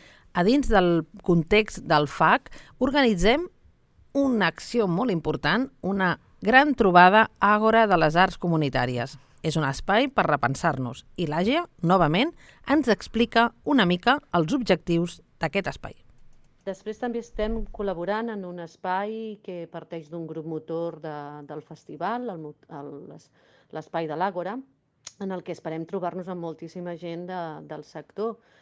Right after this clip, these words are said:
Speaker 2: Esperem que puguem reflexionar sobre com estem ara i la, i tenir una fotografia una mica més realista eh, d'on ens trobem i si ens trobem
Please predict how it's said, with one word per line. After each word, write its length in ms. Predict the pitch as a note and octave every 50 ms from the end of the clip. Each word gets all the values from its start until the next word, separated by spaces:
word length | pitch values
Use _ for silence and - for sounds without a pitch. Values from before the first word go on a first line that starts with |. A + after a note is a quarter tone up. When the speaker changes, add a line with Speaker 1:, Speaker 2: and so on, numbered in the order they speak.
| _ _ _
Speaker 2:
Esperem 360 | - _ - F3 F3 E3+ E3+ E3
que 120 | F#3+ F3+ -
puguem 280 | F3+ E3 F3+ F3 F3 -
reflexionar 840 | F3 F3 - F#3 F3+ - - - F3 E3+ F3+ F#3 F#3 G3 G#3 G#3+ G#3
sobre 320 | - - G3 F3 F3 E3+
com 160 | - E3+ E3 E3
estem 280 | E3 _ - F3 F3 F3
ara 260 | F3+ F#3+ G#3+ A3+ A#3
i 220 | G#3 F3 E3 E3 D#3+ D3+
la, 140 | D#3+ - - - - - - - - -
i 120 | - F#3 F3
tenir 160 | F3+ E3+ E3+ F3
una 120 | F#3 F3
fotografia 680 | - F#3 E3 E3 E3+ F3 E3 - - F#3+ F#3 G3+ G#3+ A3 - _ _ _ _ _ _ _ -
una 240 | E3+ F3 E3+ E3+
mica 240 | F3 E3+ E3 - F3+ F3
més 280 | E3+ E3 E3 E3 E3 D3+ D3
realista 680 | E3 E3+ D#3+ E3 F3 G3+ G#3+ G3 - _ - G3+ G#3 B3+ - _ _ _ _ _ _ _ _ _
eh, 440 | - F#3+ F#3 F3+ F3 E3+ E3 E3 D#3+ D#3
d'on 280 | E3+ E3 E3 E3+ E3+ F3
ens 160 | F3 - _
trobem 460 | - F#3 F3+ G#3 G#3+ A3+ A#3+ C4 C4+ B3+
i 600 | B3+ - - G3 F#3 F3+ F3+ F3 F3 E3+ E3 E3 -
si 160 | _ - E3+
ens 140 | E3+ D#3+ _ -
trobem 280 | D#3+ E3+ E3+ F3 F#3